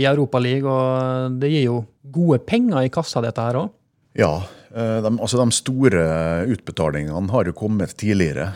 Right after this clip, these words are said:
Speaker 2: i dette løpet her, eh, når de, eh, fikk, eh, fikk bonuser for å kvalifisere seg videre, eh, for å ikke kvalifisere seg til Champions League. Det var også en veldig stor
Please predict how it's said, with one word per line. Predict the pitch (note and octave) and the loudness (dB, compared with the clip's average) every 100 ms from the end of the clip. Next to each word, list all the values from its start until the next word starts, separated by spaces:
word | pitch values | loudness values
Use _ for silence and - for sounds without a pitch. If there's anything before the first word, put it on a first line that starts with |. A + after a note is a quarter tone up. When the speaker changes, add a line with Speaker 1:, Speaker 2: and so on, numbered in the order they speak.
| - | -10
Speaker 2:
i | - E2+ | -6 -4
dette | F2 E2 F2+ E2+ E2 D#2+ D#2+ | -4 -4 -4 -4 -2 -4 -2
løpet | E2 - | -2 -2
her, | F2 - - - | 0 0 -4 -8
eh, | F2+ F2 | -6 -4
når | F2+ E2+ | -4 -4
de, | E2 E2 E2 | -4 -6 -6
eh, | D#2+ D#2+ D#2 | -6 -6 -6
fikk, | D#2 - - - - | -8 -12 -16 -18 -10
eh, | G1+ D#2+ | -6 -6
fikk | F#2 F2+ | -6 -2
bonuser | F#2 D#2 C#2 D2+ | -2 -2 -4 -8
for | D#2 E2 | -6 -6
å | |
kvalifisere | E2 F#2 D#2+ F#2 - D#2 B1 | -6 -6 -6 -6 -4 -2 -2
seg | - C#2+ C#2+ - _ - | -4 -6 -8 -12 _ -4
videre, | F#2 F2 E2 A2 A2 - | -2 0 -2 -2 -6 -10
eh, | F2 E2 D#2+ | -8 -6 -6
for | D#2 - E2+ | -8 -8 -8
å | - F2 | -4 -4
ikke | - - F#2+ | -4 -6 -4
kvalifisere | D2 B1 D#2 D2+ C#2+ | -6 -6 -4 -2 -2
seg | C#2 | -4
til | D2+ D2+ | -4 -4
Champions | C#2+ F2+ C#2+ D#2+ - | -4 -6 -4 -6 0
League. | G2+ | 0
Det | A2+ | 2
var | F#2+ | 0
også | E2+ | -2
en | E2 F2 | -2 -2
veldig | E2+ | -2
stor | - F#2 E2+ | -4 -4 -4